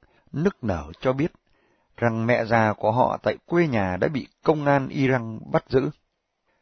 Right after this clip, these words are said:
Trước khi bắt giữ, thì mật vụ mặc thường phục đã vô hiệu hóa tất cả các máy thu hình chung quanh, hầu không còn chứng cứ họ xông vào nhà, bắt giữ công dân của họ. Marshall biết ngay rằng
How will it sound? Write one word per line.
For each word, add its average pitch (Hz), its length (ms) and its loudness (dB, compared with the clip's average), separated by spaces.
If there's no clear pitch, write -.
Trước 135 240 2
khi 107 240 0
bắt 104 200 2
giữ, 110 240 -2
thì 107 120 0
mật 117 260 2
vụ 117 280 -8
mặc 120 280 -2
thường 117 220 -2
phục - 180 -2
đã 107 140 0
vô 165 140 2
hiệu 117 260 0
hóa 127 260 -2
tất - 240 2
cả 82 320 -4
các - 160 -10
máy 151 260 0
thu 156 160 -4
hình 92 320 -4
chung 127 160 -8
quanh, 117 240 0
hầu 95 380 0
không 135 320 -4
còn 95 180 0
chứng 160 260 0
cứ 139 240 6
họ 107 240 -4
xông 127 340 -2
vào 95 160 -2
nhà, 87 400 -8
bắt 160 160 -2
giữ 180 240 -2
công 120 240 0
dân 110 220 -2
của 82 200 -8
họ. 92 280 -6
Marshall 120 460 2
biết 143 260 2
ngay 135 200 2
rằng 87 260 -2